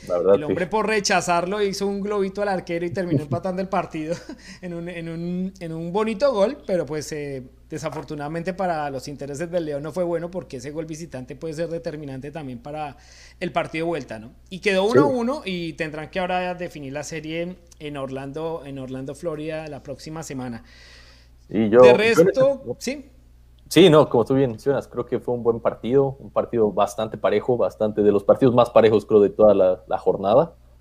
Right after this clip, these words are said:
Speaker 1: Eh, eh, dos equipos que de cierta forma puedes decir que, obviamente, guardando las proporciones y guardando el caso de que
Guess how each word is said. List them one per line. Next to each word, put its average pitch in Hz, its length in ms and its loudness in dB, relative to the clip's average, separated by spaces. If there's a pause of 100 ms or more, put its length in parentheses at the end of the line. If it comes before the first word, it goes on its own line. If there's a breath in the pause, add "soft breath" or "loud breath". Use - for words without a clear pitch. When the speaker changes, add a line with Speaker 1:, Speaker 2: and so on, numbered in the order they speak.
(180)
Speaker 1:
Eh, 90 500 0
eh, 80 240 -6 (220)
dos 104 160 6
equipos 104 380 2
que 101 120 6
de 95 120 8
cierta 107 320 8
forma 104 220 6
puedes 98 200 4
decir - 300 2
que, 92 200 2
obviamente, 107 540 8 (260)
guardando 104 360 4
las 98 80 0
proporciones 110 680 2 (280 soft breath)
y 98 100 0
guardando 95 480 6
el 92 220 0
caso - 260 4
de 90 160 0
que 85 320 -2